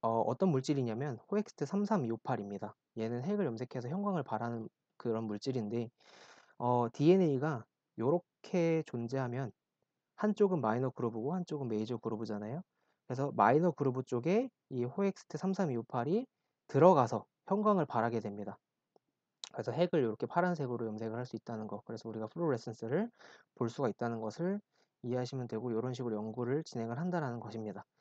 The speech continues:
자, 우리는 어떤 연구를 할 거냐면, 어, 엔자임 히스토케미스트리를 사용을 합니다.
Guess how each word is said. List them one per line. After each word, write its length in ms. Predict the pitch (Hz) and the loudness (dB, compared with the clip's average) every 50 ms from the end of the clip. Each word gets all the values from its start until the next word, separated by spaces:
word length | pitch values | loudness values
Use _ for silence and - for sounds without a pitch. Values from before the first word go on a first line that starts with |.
| _ - - _ _ | _ -20 -20 _ _
자, 140 | - 113 110 - | -8 -8 -6 -4
우리는 580 | - 127 139 175 170 147 135 135 151 139 104 101 - | -2 2 4 4 4 4 2 0 0 -2 -4 -6 -6
어떤 680 | - 107 113 - - 165 165 160 156 156 143 135 127 - 123 | -6 -6 -2 2 4 6 6 6 4 2 0 -2 -4 -4 -4
연구를 480 | 117 117 117 113 127 123 123 123 117 | -4 -4 -4 -2 -2 -2 -2 -2 -2
할 100 | 117 208 | -2 -4
거냐면, 520 | - - 202 160 117 104 113 143 139 107 - _ _ _ _ _ _ _ _ _ _ _ _ - | -2 -2 -2 -2 -2 -2 -2 -2 -4 -4 -6 _ _ _ _ _ _ _ _ _ _ _ _ -4
어, 240 | - 117 117 113 113 - _ _ _ _ _ _ _ _ - | -2 0 0 0 0 -2 _ _ _ _ _ _ _ _ 0
엔자임 640 | 127 131 139 156 180 196 233 247 226 220 214 220 220 190 | 2 2 4 4 4 8 10 10 10 10 8 4 2 0
히스토케미스트리를 1120 | 196 214 - - - - 190 - - 208 202 208 202 190 - - - 143 131 120 123 127 | -2 -4 -4 -4 -4 -6 -6 -4 -2 -2 0 2 0 0 -2 -4 -4 -2 -2 0 0 -2
사용을 380 | 127 - 170 160 151 139 131 123 | -4 -2 -2 -2 -2 -2 -4 -4
합니다. 380 | 139 143 127 107 - - - | -4 -2 -4 -4 -6 -8 -12